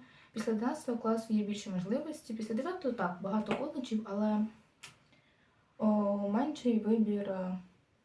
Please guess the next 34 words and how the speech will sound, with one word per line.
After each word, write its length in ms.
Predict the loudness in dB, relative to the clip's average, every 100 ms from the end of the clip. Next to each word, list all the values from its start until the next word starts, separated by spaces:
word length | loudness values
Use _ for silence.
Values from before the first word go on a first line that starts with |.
| _ _ _
спеціальностей. 880 | _ -4 2 2 2 -2 -6 -10 -12 -12 _ _ _ _ -20 _ _ _ -4
То 100 | 2
в 40 |
одинадцять, 420 | 4 4 2 -4 -12
після 200 | 0 0
одинадцяти 420 | 2 -4 -8 -6
ти 100 | 4
можеш 220 | 6 6 2
піти 360 | -10 -4 -2
будь-куди, 540 | 0 -2 -2 -4 -4 -8 -8
після 200 | -4 -2
дев'ятого 580 | 0 0 -2 -2 -2
там 400 | 0 2 4 2 0
обмежений 640 | 2 6 6 6 0 -2
перелік, 520 | -2 0 0 0 -4 -10 _ _ _ _ _ -6 -6 -16 _ _ 2
і 340 | 4 4 2
не 140 | 2
всім 320 | 2 2 2 0
підходить 400 | -2 2 2 0
той 100 | -4
перелік. 420 | -4 -4 -4 2
Я, 80 | 4
наприклад, 440 | 4 2 -4 -4
подивилась, 500 | -4 0 0 0 2
мені 160 | 2 2
не 120 | -2
сподобалась 460 | -2 0 2 2
взагалі 380 | 2 2 6 6
ніяка 320 | 6 4 -4
професія, 560 | -8 -8 -6 -4 -2 -2
яку 180 | -2 -2
я 80 | -2
можу 240 | -4 -8
піти, 380 | -12 -6 -6